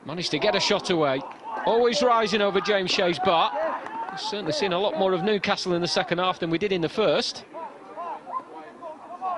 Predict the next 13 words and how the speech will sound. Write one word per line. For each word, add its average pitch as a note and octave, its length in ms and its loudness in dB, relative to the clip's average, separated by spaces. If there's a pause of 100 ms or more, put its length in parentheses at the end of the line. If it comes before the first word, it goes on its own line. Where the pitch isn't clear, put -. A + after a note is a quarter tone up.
(1120)
Arsenal C3 480 -6 (380)
defensively D#3+ 680 -2
will E3+ 100 0
have F3 120 -8
to F3+ 80 -8
be F3 100 -4
on E3+ 100 -4
their E3 120 0
toes. E3+ 480 -2 (4000)
Long G#2+ 240 -6
ball A#2+ 240 -2
from A2 280 -6
Henderson, C3 480 -2